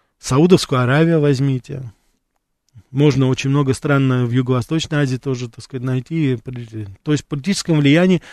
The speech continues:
о политической гегемонии говорить не приходится. Об экономической гегемонии тоже говорить уже не приходится.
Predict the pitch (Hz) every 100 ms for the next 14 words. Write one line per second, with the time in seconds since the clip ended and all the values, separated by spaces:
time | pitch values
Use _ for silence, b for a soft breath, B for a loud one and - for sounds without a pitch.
0 | B 120 - 151 180 - 151 135 139 151
1 | 196 170 127 143 143 143 147 123 101 -
2 | 127 135 160 143 135 139 - 175 165 165
3 | 165 170 175 - 208 180 127 123 113 120
4 | 110 110 107 117 - 117 110 _